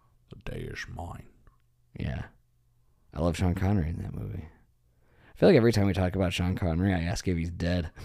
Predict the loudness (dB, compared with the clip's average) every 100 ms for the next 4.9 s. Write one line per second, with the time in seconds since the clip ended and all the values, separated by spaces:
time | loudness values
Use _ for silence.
0 | -16 -18 -18 -18 -20 4 6 6 4 4
1 | 4 4 2 6 8 8 8 4 6 10
2 | 10 10 6 6 2 2 2 0 -2 -4
3 | -4 -4 -2 -2 -2 -6 -6 -6 -6 -4
4 | -6 -6 -10 -12 -18 -18 -18 -16